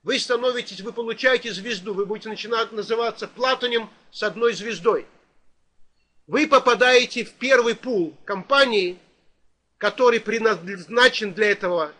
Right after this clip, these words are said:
и с-, и на всех вас будет делиться, например, если компания,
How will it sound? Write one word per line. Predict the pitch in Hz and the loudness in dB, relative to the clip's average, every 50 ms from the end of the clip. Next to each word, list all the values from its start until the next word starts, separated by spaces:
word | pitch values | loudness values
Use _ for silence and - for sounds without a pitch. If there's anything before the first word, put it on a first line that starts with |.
| _ _ - | _ _ -14
и | 202 190 | -12 -12
с-, | 165 - - - | -12 -12 -14 -14
и | - - 208 | -14 -8 -4
на | 196 214 196 | -2 -2 -2
всех | - - - 269 262 - | -2 -2 0 0 0 0
вас | 208 233 262 233 202 190 - - | 2 2 4 4 4 2 -2 -6
будет | 156 156 214 196 214 190 | -10 -10 -8 -8 -8 -6
делиться, | 160 226 233 233 240 226 - - 208 202 190 170 - - _ _ _ _ | -6 -6 -4 -4 -4 -6 -6 -6 -6 -6 -6 -6 -10 -16 _ _ _ _
например, | - 202 190 - 233 233 226 208 | -10 -6 -4 -2 2 4 4 4
если | 202 - - 208 | 2 0 -4 -4
компания, | - 226 220 202 - 240 240 233 220 214 208 190 - | -4 -4 -4 -2 2 2 2 4 4 2 2 0 -2